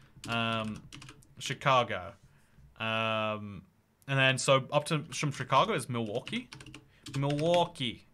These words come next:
And then there's a Madison to the left of that. Yeah, there we go. So we got Detroit somehow by accident, but we, we've got Detroit again now. Ohio has three big cities. Columbus.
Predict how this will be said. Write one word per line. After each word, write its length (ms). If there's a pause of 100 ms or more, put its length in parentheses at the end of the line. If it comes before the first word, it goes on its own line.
(140)
And 120
then 100
there's 180
a 60
Madison 580
to 100
the 100
left 240
of 80
that. 240
Yeah, 220
there 80
we 100
go. 260 (760)
So 460 (140)
we 140
got 220
Detroit 540
somehow 580
by 140
accident, 440 (280)
but 180
we, 160 (120)
we've 160
got 160
Detroit 320
again 280
now. 340 (260)
Ohio 340
has 160
three 200
big 140
cities. 460 (220)
Columbus. 1120